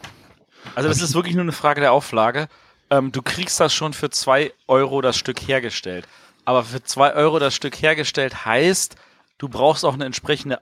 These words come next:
Auflage erstens. Und da reden wir tatsächlich von einer sehr, sehr großen, vier- bis fünfstelligen Auflagenmenge.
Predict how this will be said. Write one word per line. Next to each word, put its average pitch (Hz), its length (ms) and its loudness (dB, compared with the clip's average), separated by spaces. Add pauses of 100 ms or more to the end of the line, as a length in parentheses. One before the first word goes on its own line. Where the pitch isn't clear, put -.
Auflage 113 720 2
erstens. 107 560 -4
Und 120 100 -6
da 110 80 -2
reden 117 200 -4
wir 117 80 -4
tatsächlich 113 380 -6
von 117 180 -6
einer 107 200 -2 (120)
sehr, 110 320 2
sehr 107 160 2
großen, 127 800 2
vier- - 220 -4
bis 113 140 -2
fünfstelligen 107 540 -2
Auflagenmenge. 107 840 -4